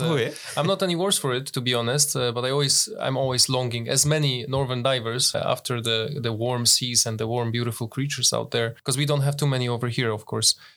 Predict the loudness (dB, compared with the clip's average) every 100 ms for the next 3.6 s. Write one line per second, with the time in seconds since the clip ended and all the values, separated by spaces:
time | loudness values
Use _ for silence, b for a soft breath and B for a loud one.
0 | B -2 0 0 0 0 0 2 0 0
1 | -2 -4 -6 _ _ -6 0 2 4 2
2 | 0 0 0 0 0 0 0 0 0 0
3 | 0 0 0 0 0